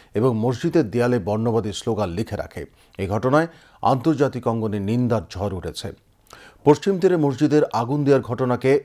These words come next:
বর্বরোচিত অপরাধ অভিহিত করে ফিলিস্তিনের ধর্ম বিষয়ক মন্ত্রণালয় বলেছে, ইসরায়েল ফিলিস্তিনি ভূখণ্ডে মুসলমান ও খ্রিস্টানদের ধর্মীয় প্রতিষ্ঠানগুলোর জন্য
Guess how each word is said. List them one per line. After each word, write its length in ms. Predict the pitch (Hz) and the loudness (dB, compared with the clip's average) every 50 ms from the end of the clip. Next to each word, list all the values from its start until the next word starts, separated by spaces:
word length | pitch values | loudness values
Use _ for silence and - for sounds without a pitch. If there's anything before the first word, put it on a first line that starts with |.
| - 117 | -6 -8
বর্বরোচিত 640 | 95 107 123 123 117 127 131 135 123 - 127 120 131 | -2 0 0 0 0 0 0 0 0 -2 -4 0 0
অপরাধ 640 | 123 - - - 107 104 - 131 123 135 135 - _ - | 0 0 0 -4 -4 -2 0 2 2 2 0 0 _ -8
অভিহিত 360 | 107 95 110 107 104 - 110 | -6 -4 -4 -2 0 0 0
করে 320 | 107 - 117 127 151 156 156 - - - _ _ _ | 0 0 2 2 2 2 0 -6 -18 -20 _ _ _
ফিলিস্তিনের 480 | - 143 151 170 170 - 175 156 156 120 | 2 4 4 4 4 2 0 -2 0 -2
ধর্ম 280 | - 110 120 123 127 123 | -2 -4 -2 -2 0 0
বিষয়ক 320 | 117 120 - - 120 104 | -2 -2 0 -2 -2 -2
মন্ত্রণালয় 500 | 92 107 110 101 - 117 110 107 104 101 | -2 -6 -6 -4 -4 -4 -2 0 -2 -2
বলেছে, 420 | 87 95 110 123 127 - 160 170 170 170 - - _ _ _ - | -2 0 -2 -2 2 4 4 4 4 2 -8 -20 _ _ _ -4
ইসরায়েল 340 | 110 123 120 147 165 185 | -2 2 4 4 4 4
ফিলিস্তিনি 480 | 180 170 160 156 147 - - 151 131 135 | 4 0 0 0 0 0 -2 -2 0 0
ভূখণ্ডে 420 | 110 113 117 - 123 120 120 127 | -2 -2 -4 -2 -2 0 0 0
মুসলমান 520 | 120 107 113 110 - - 113 113 120 123 120 | 0 0 -2 -4 -4 -4 -2 0 0 0 0
ও 100 | - 110 | -4 -6
খ্রিস্টানদের 540 | - - 127 120 - - 120 104 104 107 90 | -4 -2 -4 -4 -2 -4 -4 -2 -2 -4 -4
ধর্মীয় 340 | - 107 120 120 117 123 113 | -2 -2 -2 0 0 0 -2
প্রতিষ্ঠানগুলোর 680 | - - 117 107 120 - - 117 113 101 104 104 104 95 | -2 -4 -4 -4 -4 -4 -4 -4 -4 -2 -2 -2 -2 0
জন্য 300 | 127 127 131 147 160 | 0 2 2 2 2